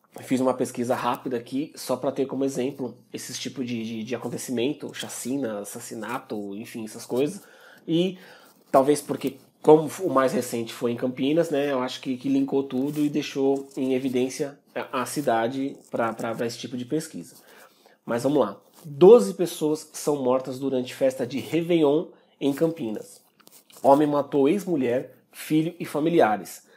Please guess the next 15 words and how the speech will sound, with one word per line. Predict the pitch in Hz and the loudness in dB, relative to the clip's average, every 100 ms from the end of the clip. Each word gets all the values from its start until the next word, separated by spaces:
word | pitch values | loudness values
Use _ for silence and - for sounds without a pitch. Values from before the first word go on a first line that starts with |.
| _ _ | _ _
O | - | 0
atirador | 139 147 139 151 | 2 2 4 2
se | - | 2
matou | 175 175 156 | -4 4 4
após | 151 160 156 | 4 2 0
o | |
crime. | 170 - 113 113 - - | -2 -4 -6 -8 -16 2
Três | 160 175 | 4 4
feridos | - 160 160 | 4 2 2
permaneceram | - 143 143 139 135 139 135 | 0 0 2 -2 -2 -4 0
internados | 160 156 139 151 - - | 2 2 0 -2 -6 -4
em | |
hospital | 156 - 156 123 127 | -4 -4 -4 -2 0
do | |
município. | 127 139 135 87 - | -2 -2 -4 -10 -14